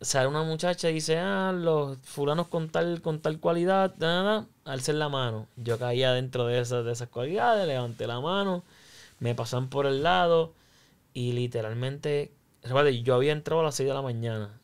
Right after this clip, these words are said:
y a las cuatro de la tarde me están diciendo, "Pues mira, empieza hoy mismo de seis de la tarde a seis de la mañana en tal lado hasta que Colón baje el dedo",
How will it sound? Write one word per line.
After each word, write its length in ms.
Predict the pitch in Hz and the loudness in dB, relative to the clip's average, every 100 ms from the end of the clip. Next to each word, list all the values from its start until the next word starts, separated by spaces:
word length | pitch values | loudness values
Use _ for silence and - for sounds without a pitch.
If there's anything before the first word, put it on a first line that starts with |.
| - | -6
y 100 | 123 | -2
a 40 | |
las 100 | 113 | -2
cuatro 300 | - 123 143 | -2 -2 0
de 60 | 156 | 0
la 80 | 156 | 2
tarde 180 | 165 170 | 0 -2
me 60 | |
están 180 | 131 131 | -4 -4
diciendo, 340 | 135 143 139 127 | -4 -4 -2 -2
"Pues 100 | 123 | -2
mira, 160 | 170 190 | -2 -2
empieza 360 | 156 160 170 | -2 -4 -4
hoy 160 | - 165 | -2 -2
mismo 340 | 185 214 185 | 0 0 0
de 80 | 143 | 0
seis 180 | 131 135 | 0 0
de 80 | 160 | 0
la 120 | 165 | 0
tarde 300 | 180 190 170 | 2 0 0
a 60 | 139 | -2
seis 160 | 135 | -2
de 60 | 143 | -2
la 60 | 156 | -2
mañana 340 | 160 165 185 | -4 -4 -4
en 80 | 160 | -4
tal 220 | 143 156 175 | -2 0 4
lado 240 | 220 226 - _ - - - _ | 4 2 -4 _ -20 -20 -20 _
hasta 260 | - 127 123 | -8 -4 -2
que 120 | 120 | -2
Colón 280 | 120 127 135 | -2 -4 -2
baje 140 | 127 123 | -2 -2
el 100 | 113 | -4
dedo", 240 | 110 101 | -6 -8